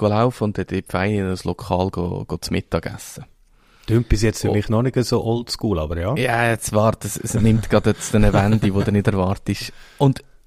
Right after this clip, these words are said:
Speaker 1: beim Wegfahren haben wir das Fenster runtergetan, weil sie sind dann auch gerade aus dem Haus zum go weggellen und winken so und hören, wie der Kleine rennt, wie am Spiess.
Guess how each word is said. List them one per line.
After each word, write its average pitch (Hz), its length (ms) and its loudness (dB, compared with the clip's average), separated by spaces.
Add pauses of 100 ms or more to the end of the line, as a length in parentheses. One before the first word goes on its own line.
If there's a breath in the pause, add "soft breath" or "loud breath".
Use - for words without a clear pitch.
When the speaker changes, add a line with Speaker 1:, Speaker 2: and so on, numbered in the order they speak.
(140)
Speaker 1:
beim 156 260 4
Wegfahren 135 680 0
haben 113 200 2
wir 107 80 -2
das 104 140 -8
Fenster 143 400 -2
runtergetan, 135 500 -2
weil 117 80 0
sie 120 160 -2
sind 113 240 -2
dann 107 160 2
auch 113 160 2
gerade 117 200 -2
aus 110 80 -2
dem 110 160 -2
Haus 110 200 -2
zum 107 180 -4
go 95 160 -2
weggellen 143 480 0
und 107 240 -6
winken 120 400 -2
so 127 140 -2
und 117 280 -4
hören, 104 280 0
wie 104 100 -2
der 98 120 0
Kleine 98 380 -2
rennt, 117 440 -6
wie - 100 -8
am - 140 -8
Spiess. - 560 -14